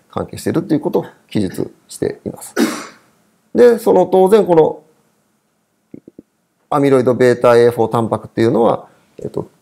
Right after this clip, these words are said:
このユーアールエルではこのユニプロットのピーゼロ五ゼロ六七というものなんですけども、えっと、これは、えっと、何かっていうことがちゃんとオントロジーで、えっと、まあ、ユニプロットのオントロジーでプロテインですよっていうことが書かれているし、えっと、この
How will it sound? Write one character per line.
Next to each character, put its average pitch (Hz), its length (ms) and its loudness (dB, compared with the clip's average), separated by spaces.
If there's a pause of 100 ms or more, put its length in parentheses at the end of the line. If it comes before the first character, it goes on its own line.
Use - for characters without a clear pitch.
こ 117 120 -4
の 101 100 -2
ユ 131 160 2
ー 135 60 8
ア - 20 8
ー 127 40 4
ル 131 80 2
エ 117 40 2
ル 131 100 0
で 208 80 4
は 190 160 6
こ 113 120 -2
の 104 100 0
ユ 107 100 0
ニ 107 120 0
プ 104 100 0
ロ 104 60 2
ッ 101 40 -2
ト 135 100 -4
の 123 140 2
ピ 107 280 -2
ー 95 40 -6
ゼ 104 120 2
ロ 101 120 2
五 98 220 2
ゼ 107 100 0
ロ 101 120 0
六 110 200 -2
七 151 240 0
と - 120 -14
い 101 40 -8
う - 40 -10
も 98 100 -8
の 95 60 -10
な 92 120 -10
ん 95 60 -14
で - 80 -20
す - 60 -18
け - 80 -6
ど - 80 0
も、 226 260 0 (340)
え - 40 -10
っ - 40 -10
と、 - 260 -12 (120)
こ - 80 -4
れ 107 100 2
は、 214 360 0
え 101 80 -2
っ - 20 -4
と、 - 380 -12
何 110 200 -2
か 143 120 -2
っ - 140 -12
て - 100 -6
い - 20 -4
う 98 40 -8
こ 98 100 -6
と - 120 -4
が 208 140 0
ち - 80 -2
ゃ 117 60 0
ん 110 80 -6
と - 120 2
オ - 200 -2
ン 107 80 -4
ト 104 80 -2
ロ 98 100 -2
ジ 92 120 -6
ー 107 40 0
で、 220 220 0 (340)
え - 60 -10
っ - 60 -10
と、 - 220 -14
ま 120 120 0
あ、 - 20 -4
ユ 123 80 2
ニ 113 100 0
プ 120 60 -2
ロ 123 80 4
ッ - 40 -4
ト 107 100 -2
の 110 80 2
オ - 20 0
ン 110 60 -2
ト 113 80 -4
ロ 107 100 0
ジ 104 100 -4
ー 135 60 0
で 226 240 0 (180)
プ - 100 -2
ロ 110 100 2
テ 104 80 -4
イ 95 40 0
ン - 20 -2
で 92 60 -4 (100)
す - 120 -4
よ 113 60 4
っ - 20 -4
て - 80 -6
い - 40 0
う - 20 -6
こ 104 80 -4
と 101 80 -6
が 90 140 -8
書 - 80 -6
か 95 100 -6
れ - 100 -10
て - 100 -10
い 92 60 -8
る 90 140 -10
し、 - 260 -4 (400)
え - 80 -8
っ - 60 -8
と、 - 280 -12
こ 107 80 -2
の 101 300 0